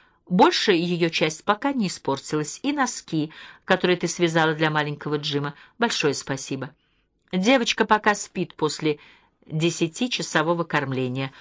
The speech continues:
Холод адский. Билл все еще ищет работу, но пока по пятницам помогает этому ирландцу, который живет через дом от нас,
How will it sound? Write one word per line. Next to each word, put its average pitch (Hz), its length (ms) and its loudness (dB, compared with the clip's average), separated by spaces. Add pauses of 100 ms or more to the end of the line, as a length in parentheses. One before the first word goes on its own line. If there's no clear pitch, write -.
Холод 294 520 4
адский. 180 600 0 (240)
Билл 247 300 4
все 240 260 0
еще 226 260 0
ищет 214 400 -2
работу, 220 540 2 (220)
но 226 180 4
пока 233 460 2 (560)
по 196 120 4
пятницам 214 640 0
помогает 262 600 2 (580)
этому 302 320 -2
ирландцу, 277 640 2 (300)
который 190 260 2
живет 190 320 2
через 196 320 0
дом 240 220 4
от 156 180 -2
нас, 143 320 -2